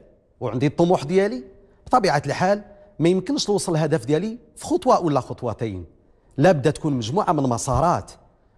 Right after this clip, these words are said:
ولهذا خصني نحدد بعض المحطات التقويمية اللي غادي نقوم فيها البرنامج ديالي والمسيرة ديالي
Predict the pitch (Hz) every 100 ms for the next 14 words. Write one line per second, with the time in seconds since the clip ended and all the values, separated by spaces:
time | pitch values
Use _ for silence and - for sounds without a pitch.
0 | - 117 135 127 180 180 220 - - _
1 | - - 220 190 - 147 196 180 135 151
2 | 151 - - 196 190 - - 180 220 160
3 | 107 95 - - _ _ 131 120 131 143
4 | - 254 233 175 - 131 165 - - _
5 | 165 175 214 233 254 170 104 139 151 196
6 | 165 156 156 208 185 139 151 160 202